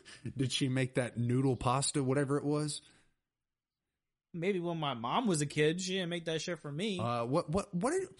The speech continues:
Speaker 1: what was your grandma's, like, food?
Speaker 2: Nothing.
Speaker 1: What was your grandpa-
Speaker 2: Cigarette casserole.
Speaker 1: <laughs>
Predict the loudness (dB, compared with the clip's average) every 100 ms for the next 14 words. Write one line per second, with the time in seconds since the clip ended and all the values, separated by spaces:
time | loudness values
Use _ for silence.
0 | -10 -4 -2 -2 -2 -2 0 0 0 -2
1 | -2 0 -2 -4 -6 2 4 2 -2 -16
2 | _ _ _ _ _ _ _ _ _ _
3 | _ _ _ _ -8 -2 -2 -2 -2 2
4 | 2 2 0 0 0 0 2 2 2 4
5 | 4 2 0 4 4 6 4 4 2